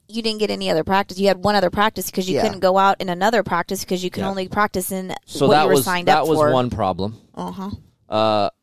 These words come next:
Speaker 3: another problem was the tractor broke.
Speaker 2: Yeah, the
Speaker 3: They
Speaker 2: tractor
Speaker 3: left the
Speaker 2: broke.
Speaker 3: tractor in the middle of the track. Like, you can't get someone to get the tractor off the middle of, I mean, it's not in the track,
Speaker 2: Well,
Speaker 3: but
Speaker 2: they
Speaker 3: it's in
Speaker 2: said
Speaker 3: the middle of the infield.
Speaker 2: They said they were, they were going to, but they couldn't get it off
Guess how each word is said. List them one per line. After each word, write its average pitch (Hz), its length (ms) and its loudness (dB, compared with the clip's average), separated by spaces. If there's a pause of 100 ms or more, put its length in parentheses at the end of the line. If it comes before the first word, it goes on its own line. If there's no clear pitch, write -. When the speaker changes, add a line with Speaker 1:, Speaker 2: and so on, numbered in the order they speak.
(120)
Speaker 3:
another 135 220 0
problem 131 360 2
was 113 440 0 (580)
the 107 80 -12
tractor 127 480 -2
broke. 101 360 -2 (640)
Speaker 2:
Yeah, 123 200 0
the 90 60 2
Speaker 3:
They 90 60 -4
Speaker 2:
tractor 135 180 -2
Speaker 3:
left 123 180 2
the 104 80 -2
Speaker 2:
broke. 92 100 -2
Speaker 3:
tractor 123 360 0
in 104 60 -2
the 104 60 -4
middle 107 180 0
of 101 60 -2
the 101 60 -4
track. 98 420 -4 (840)
Like, 98 120 -14
you 101 80 -10
can't 123 260 -6
get 123 160 -6
someone 117 300 -2
to 104 60 -6
get 110 160 -8
the - 60 -18
tractor 117 460 -4
off 117 220 -4
the 110 120 0
middle 110 320 -2
of, 110 140 -2
I 104 60 -4
mean, 107 100 -4
it's 107 160 -8
not 151 220 2
in 127 180 -4
the 107 60 -2
track, 123 440 -2
Speaker 2:
Well, 151 120 6
Speaker 3:
but 156 60 -2
Speaker 2:
they 151 40 6
Speaker 3:
it's 147 160 0
in 151 140 4
Speaker 2:
said - 20 -2
Speaker 3:
the 131 80 -2
middle 127 240 0
of 104 80 0
the 104 100 -6
infield. 95 500 -6
Speaker 2:
They 135 100 0
said 160 320 -4
they 131 100 2
were, 117 300 2 (100)
they 120 100 2
were 117 120 2
going 120 300 -2
to, 110 260 0
but 101 240 0
they 107 120 -2
couldn't 104 300 -4
get 101 180 -2
it 95 80 -2
off 101 380 -2